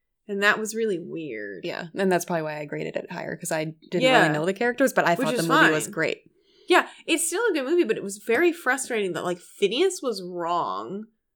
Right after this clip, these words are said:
Speaker 1: Candace was fine. Like, Candace being what she was in that movie was fine. But then, like, Doctor Doofenshmirtz was weird, and the whole retcon, I just don't like retcons. I
Speaker 2: <laughs>
Speaker 1: don't like them.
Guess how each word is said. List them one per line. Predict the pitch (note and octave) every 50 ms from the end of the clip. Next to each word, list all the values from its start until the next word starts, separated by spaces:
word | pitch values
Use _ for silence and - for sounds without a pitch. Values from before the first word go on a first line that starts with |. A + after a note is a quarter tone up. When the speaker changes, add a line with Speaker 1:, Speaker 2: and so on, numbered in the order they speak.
| _ _ _ _ _ _ _ _ _ _ _ _
Speaker 1:
Candace | - - D4+ F#4+ A4+ B4+ B4 B4
was | G#4 E4+
fine. | - B3+ G3 C#3 A#2+ B2+
Like, | E3+ F#3
Candace | - D4 C4+ D4 F4+ F4+
being | F4+ F#4+ F4+ E4+
what | D4+ C4+ C4
she | - A#3+
was | A3 G#3+ G3+
in | G3+
that | G3 F#3
movie | F3 E3+ D#3+
was | D#3 F3+ -
fine. | F3+ D#3 - - _ _ _ _ _ _ _ _ _ _ _ _ _ _ _ _ _
But | - A3+ A3
then, | A#3 C4+ C4+ C4 B3+
like, | B3+ A#3+ A3+ G#3+ G#3 - - - _ _ _ _ _ _ _ _
Doctor | - - C4 C4+ - D4+
Doofenshmirtz | A3+ - A3+ A3+ A#3 C4+ C4 C#4+ D4 C4+ C4+
was | C4+ A#3 - _ _
weird, | - A#3 B3+ C4+ C#4 B3+
and | A#3 G#3
the | G3+ G#3
whole | G#3 B3 B3 B3 A3+ F#3+
retcon, | - F#3 F3 - - - G#3 G3+ G3 -
I | - A3 A#3
just | A3+ - F#4+ F#4 - -
don't | - C#4 C#4 C4 -
like | B3 A#3 A3+ A3+
retcons. | - G3 - - - F#3 D3 G2+ - - - - - - - - - E3+
I | F3 A3
Speaker 2:
<laughs> | F#3+ -
Speaker 1:
don't | C#4 D4+ C#4 -
like | F#3 F#3 F3+ F3+
them. | - C3+ F#2+ - - -